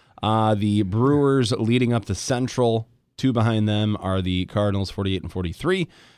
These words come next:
The Pittsburgh Pirates, thirty-eight and fifty-one. The Cubs, thirty-four and fifty-four. And the Reds, thirty-three and fifty-five. In the West, the Dodgers leading things, uh, fifty-seven and thirty.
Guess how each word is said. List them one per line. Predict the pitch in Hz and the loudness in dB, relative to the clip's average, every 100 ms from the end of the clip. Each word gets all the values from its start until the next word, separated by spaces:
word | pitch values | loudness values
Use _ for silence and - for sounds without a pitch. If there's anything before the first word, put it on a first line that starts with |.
| _ _ _ | _ _ _
The | 95 101 101 98 | 0 2 4 2
Pittsburgh | 107 110 113 92 | 0 0 -2 0
Pirates, | 123 120 117 - | 2 4 2 0
thirty-eight | 113 107 104 | 0 0 0
and | 92 | -4
fifty-one. | 92 101 - 87 87 127 143 131 131 - _ _ _ | -4 -6 -4 -6 -2 0 2 2 -2 -6 _ _ _
The | - | -16
Cubs, | - 135 131 117 | 0 4 4 2
thirty-four | - 117 104 - 92 | 0 0 0 -2 -4
and | 90 82 | -4 -6
fifty-four. | 95 - 101 - 123 131 123 117 | -8 -6 -8 -2 2 2 2 -2
And | - 98 | -2 -2
the | 95 | -2
Reds, | 92 98 95 95 - | 0 0 -2 -4 -10
thirty-three | 92 98 92 90 - 87 87 85 | -6 -4 -4 -6 -6 -6 -4 -4
and | 85 85 82 80 | -4 -4 -6 -8
fifty-five. | - - 92 - - 87 - 92 95 98 95 95 - - - _ _ - | -12 -8 -8 -8 -10 -10 -8 -6 -4 -2 -2 -4 -8 -20 -20 _ _ -4
In | 101 | 0
the | 98 | 2
West, | 92 95 131 135 - | 2 4 4 4 0
the | - | -6
Dodgers | 95 95 117 123 117 113 104 | -4 2 4 4 2 -2 0
leading | 110 107 101 | 0 0 -2
things, | 92 104 101 98 95 - - | -2 -2 0 -2 -4 -8 -10
uh, | 85 87 87 | -4 -2 -4
fifty-seven | - 98 101 - 98 90 | -6 -6 -6 -4 -4 -4
and | 85 | -6
thirty. | 80 110 110 104 98 | -6 -2 0 2 -2